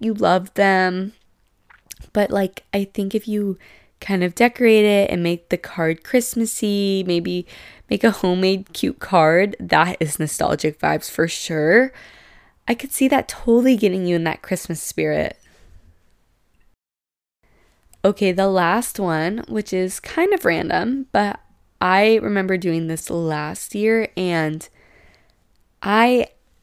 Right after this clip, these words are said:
loved doing it, especially 'cause I have a dog, so it's, like, kinda convenient for me, but I liked going on early morning walks, all bundled up in, like, a coat,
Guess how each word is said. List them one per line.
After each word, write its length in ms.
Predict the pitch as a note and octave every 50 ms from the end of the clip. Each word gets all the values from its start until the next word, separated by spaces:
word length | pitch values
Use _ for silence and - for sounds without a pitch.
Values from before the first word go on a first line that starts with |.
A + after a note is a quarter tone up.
| _ _ -
loved 520 | - G#3 F#3+ F#3 F3+ F3+ G3+ G3+ F#3+ F#3 -
doing 360 | - F3+ E3 D3+ D3+ D3+ D3+ D#3+
it, 180 | F#3 G3+ -
especially 420 | - - - - G#3+ - - B3+ B3+
'cause 100 | A#3+ C4+
I 40 | C4
have 100 | B3 A#3
a 40 | A3
dog, 680 | F3+ - - F#3 F3 E3 E3 F3 F3+ F3+ F#3 F3+ - -
so 180 | - - E3+
it's, 160 | D#3+ D#3 -
like, 160 | E3 D#3+ D#3 -
kinda 260 | - - E3+ - E3
convenient 680 | - - F#3+ F3 E3+ - D#3 D#3+ E3 F3+ G3 - -
for 180 | - A3+ A3 A3
me, 160 | A#3 A#3 A3
but 260 | - F#3+ F3 D#3+ - - - - - - - - - - - -
I 40 | G3+
liked 360 | G3+ F#3+ F#3 F#3 G3 - -
going 380 | - B3+ C4+ C#4 C#4+ D4 C#4+ - _ -
on 260 | A3+ A3 A3 G#3 - - -
early 360 | F3+ F3+ F#3 F#3+ G3+ A#3 B3+
morning 460 | C4+ B3 G#3+ G3 F#3+ G3 G3+ G3+ F#3+
walks, 760 | F#3 E3 D#3 D3+ D#3 E3+ G#3+ A#3 A#3 - - - - - - _ _ _ _ _ _ _ _ _ _ -
all 240 | F3 F3+ F#3+ A3 A#3
bundled 480 | A3 A#3 A3+ A3+ A#3 A#3 A#3+ A#3+ G#3+ - -
up 400 | D#3 D3+ D#3+ G3 G#3+ - - - _ -
in, 180 | F#3 F3 E3+
like, 240 | D#3+ D#3 D#3 D#3 - -
a 80 | F3+
coat, 960 | E3+ - - - - - A#3+ A#3 A3+ A3+ A3 A3 A3+ G#3 - - - - -